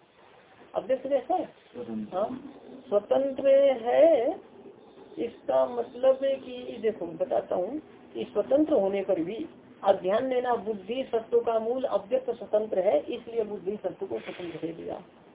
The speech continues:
Speaker 1: बुद्धि सत्व का मूल अव्यक्त स्वतंत्र है, इसलिए बुद्धि सत्व को क्या कह दिया? स्वतंत्र। कि बुद्धि सत्व स्वतंत्र होने पर भी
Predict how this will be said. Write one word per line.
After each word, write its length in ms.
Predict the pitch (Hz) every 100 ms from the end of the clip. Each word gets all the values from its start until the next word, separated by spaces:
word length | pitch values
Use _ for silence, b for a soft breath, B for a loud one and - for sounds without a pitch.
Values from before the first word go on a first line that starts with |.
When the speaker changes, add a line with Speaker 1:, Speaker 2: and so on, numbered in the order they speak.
| -
Speaker 1:
बुद्धि 340 | 185 180 220
सत्व 300 | 226 214 -
का 140 | 214 220
मूल 240 | 202 214
अव्यक्त 360 | 208 196 233 214
स्वतंत्र 500 | - 190 202 196 185
है, 80 | 226
इसलिए 500 | 220 220 220 240 269
बुद्धि 300 | 214 208 214
सत्व 300 | 196 202 214
को 120 | 226
क्या 160 | 233
कह 160 | 208 294
दिया? 240 | 220 180
स्वतंत्र। 680 | 165 - 208 240 226 220 - - - - - - - -
कि 80 | 202
बुद्धि 480 | 202 233 233 269 233
सत्व 260 | 214 - -
स्वतंत्र 440 | 202 202 285 -
होने 240 | 190 190
पर 180 | 196 196
भी 200 | 180 240